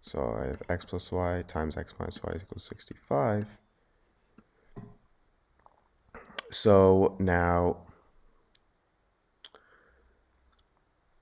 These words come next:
x plus y times x minus y, this is equal to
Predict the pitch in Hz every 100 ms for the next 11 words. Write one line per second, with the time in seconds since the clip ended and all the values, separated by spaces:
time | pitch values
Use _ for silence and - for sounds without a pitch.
0 | _ _ _ - - - 110 107 - 104
1 | 101 92 92 - 92 90 90 - 85 78
2 | - 120 120 107 - 104 104 104 92 -
3 | 87 90 - - - 78 78 90